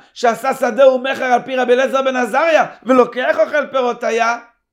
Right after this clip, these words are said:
לכאורה למה? כי צד אחד בריבית מותר. אמרו לו, "משם ראיה?" מה פתאום, מוכר אוכל פירות היה ולא לוקח. מה היא בעיניי ומה הם חולקים? צד אחד בריבית היא כבעיניי. מר סבר צד אחד בריבית מותר, או מר סבר צד אחד בריבית אסור.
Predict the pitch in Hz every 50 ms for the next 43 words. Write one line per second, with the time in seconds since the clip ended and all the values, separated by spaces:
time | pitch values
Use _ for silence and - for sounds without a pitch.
0 | _ _ _ _ _ _ _ _ _ _ - 175 196 165 190 220 226 240 254 254
1 | 247 240 240 233 233 240 233 233 214 208 - 240 233 233 254 220 202 240 247 226
2 | 262 262 262 269 269 320 320 - 254 254 247 247 277 285 311 311 302 - _ _
3 | _ _ _ _ _ _ _ - 135 131 135 143 180 208 220 226 233 214 196 170
4 | - - 208 220 220 214 202 180 170 170 190 220 233 285 - - _ _ _ -
5 | - 247 269 269 269 247 - 226 214 208 196 180 165 233 277 302 330 320 - 302
6 | 294 247 - 262 247 240 220 - 220 214 208 208 196 190 196 214 247 269 285 277
7 | - 240 233 202 165 - - _ _ _ _ _ - 214 254 269 269 262 262 226
8 | 247 240 233 220 208 202 202 208 208 233 240 254 226 - 240 226 208 165 170 165
9 | 160 165 _ _ _ _ _ _ - 220 220 226 220 220 165 185 196 202 196 226
10 | 226 240 262 285 311 277 - 208 190 196 220 214 233 240 254 277 269 247 196 -
11 | - - _ - 185 247 269 254 247 254 247 233 233 240 226 220 - 226 220 220
12 | 208 208 214 208 202 214 202 208 220 190 202 208 202 170 170 165 160 160 160 165
13 | 185 196 190 190 208 208 233 254 240 - 196 185 185 185 214 208 190 185 175 175
14 | 175 196 190 - 202 165 - 196 190 196 202